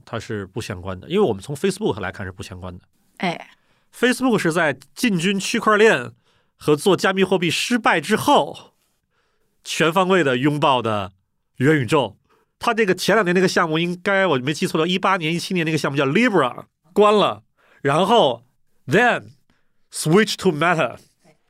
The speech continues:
Speaker 1: 它是 Libra 和 Meta，在它这儿来看是两个不同的这个 phase。如果我们从 Facebook 上来看是分开的，你问 Facebook 在 Meta 里边儿，然后它有，有想什么去中心化金融吗？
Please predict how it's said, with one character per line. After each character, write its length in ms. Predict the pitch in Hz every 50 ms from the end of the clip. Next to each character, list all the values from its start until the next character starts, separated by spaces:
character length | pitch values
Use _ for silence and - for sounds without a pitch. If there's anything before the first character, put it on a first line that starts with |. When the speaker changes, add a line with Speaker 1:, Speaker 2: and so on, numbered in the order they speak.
| _ _
Speaker 1:
它 140 | - - 214
是 180 | 180 185 156 156
Libra 320 | 190 233 214 214 175 139
和 80 | 120 143
Meta， 280 | 151 175 185 185 -
在 100 | 151 165
它 140 | 151 - 220
这 80 | 220 202
儿 20 |
来 140 | 180 160 160
看 120 | - 175
是 120 | 147 156 156
两 280 | 135 127 117 92 87
个 120 | 95 117 117
不 100 | - 180
同 220 | - - 117 123
的 100 | 151 165
这 100 | 147 151
个 280 | 127 123 113 107 101 - _ _ _ _ -
phase。 540 | - - 196 196 151 - - - - - - _ _ _ _ _ _ _ -
如 80 | 208
果 100 | 208 226
我 80 | 185 160
们 100 | 123 -
从 120 | - 190
Facebook 280 | 196 - 254 - 262 -
上 120 | 185 165
来 100 | 151 143
看 140 | 147 - 156
是 40 | 135
分 140 | - 170 165
开 160 | 139 170 170
的， 160 | 131 101 - - _ _ _ _ _
你 100 | 143 160
问 160 | 202 233 226
Facebook 380 | - 247 240 233 - 214 214 185
在 100 | 185 180
Meta 220 | 175 202 208 196 196
里 80 | 156
边 100 | 123 120
儿， 120 | 120 120 117
然 100 | 123 135
后 180 | 170 160 147
它 220 | 139 - - 180 180
有， 260 | 175 160 147 131 135
有 220 | 127 117 123 147
想 240 | 156 - - 127 110
什 100 | 92 117
么 200 | 131 143 143 147 139
去 160 | - - 156
中 100 | 151 156
心 80 | 151
化 140 | 156 160 131
金 160 | 117 - 165
融 180 | 156 135 117 131
吗？ 240 | 139 139 131 139